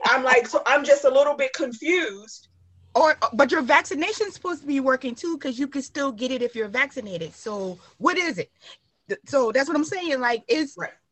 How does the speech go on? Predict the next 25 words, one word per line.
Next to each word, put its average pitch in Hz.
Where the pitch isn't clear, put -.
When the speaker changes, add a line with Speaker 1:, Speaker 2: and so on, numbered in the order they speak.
Speaker 2:
it's -
too 359
many 320
permutations 269
of 214
this 226
foolishness 262
to, 233
to 226
pick 302
a 208
path 226
and 180
go 269
down. 190
But 220
m-, 220
people 285
not 247
looking 269
at 208
lifestyle, 208
you 240
know, 196
environment, 214